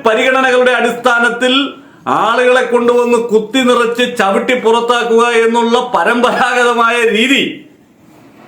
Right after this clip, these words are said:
തിരുവനന്തപുരം കോർപ്പറേഷനിലെ ഈ നാൽപത്തിയെട്ട്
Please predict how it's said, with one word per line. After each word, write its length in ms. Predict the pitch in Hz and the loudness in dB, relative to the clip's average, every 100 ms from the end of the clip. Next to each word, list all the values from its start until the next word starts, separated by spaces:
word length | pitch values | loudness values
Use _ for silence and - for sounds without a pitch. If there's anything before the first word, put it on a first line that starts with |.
| - - - - - - - - - | -20 -20 -20 -20 -20 -20 -20 -16 -4
തിരുവനന്തപുരം 560 | 131 220 233 240 240 208 | 0 2 2 0 0 0
കോർപ്പറേഷനിലെ 640 | 220 226 233 226 220 226 220 220 | 0 2 0 0 0 0 0 0
ഈ 40 | 214 | 0
നാൽപത്തിയെട്ട് 580 | 180 220 233 240 220 | -2 -2 -4 0 0